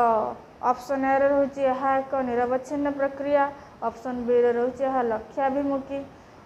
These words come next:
option ସି ରେ ରହୁଛି, ଏଥିରେ କୌଣସି ଶିକ୍ଷାର୍ଥୀ ନ୍ୟୁନତମ ସକ୍ରିୟ।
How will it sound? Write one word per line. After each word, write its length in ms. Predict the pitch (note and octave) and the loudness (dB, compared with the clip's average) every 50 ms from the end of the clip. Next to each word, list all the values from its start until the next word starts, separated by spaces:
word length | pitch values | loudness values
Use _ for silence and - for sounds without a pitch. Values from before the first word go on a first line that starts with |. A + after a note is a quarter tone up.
| - A3+ | -8 -8
option 300 | A3 - - C4 B3+ B3 - | -8 -6 -8 -8 -8 -6 -4
ସି 80 | - B3 | -2 -2
ରେ 100 | A#3+ B3 A#3+ A#3+ | 0 0 0 2
ରହୁଛି, 240 | A#3+ A#3+ A#3 A#3+ B3 A3 | 0 0 0 -2 -4 -4
ଏଥିରେ 240 | A3 - B3 A#3+ A#3+ A#3+ | -4 -6 -6 -6 -6 -4
କୌଣସି 480 | - A3 A3 A3 A3+ A#3 A#3 - - B3 A#3 - | -4 -4 -4 -4 -6 -8 -8 -8 -10 -12 -10 -10
ଶିକ୍ଷାର୍ଥୀ 640 | - A3+ G#3+ - - - A#3+ A#3 A#3 A#3 - B3+ B3 A#3+ A#3+ - - - - - - - A#3 A#3 | -12 -14 -14 -14 -10 -8 -8 -8 -8 -10 -10 -8 -8 -8 -10 -12 -18 -20 -20 -20 -16 -10 -8 -6
ନ୍ୟୁନତମ 500 | A3+ A3+ A3+ A#3+ B3+ B3+ B3+ C4+ C4+ C4+ C#4 | -6 -4 -4 -4 -4 -2 -2 -2 -2 -2 -4
ସକ୍ରିୟ। 500 | C#4 - C#4 C4 C4+ C4 C4+ C#4 C#4+ C#4 | -4 -4 -4 -4 -4 -2 0 2 2 2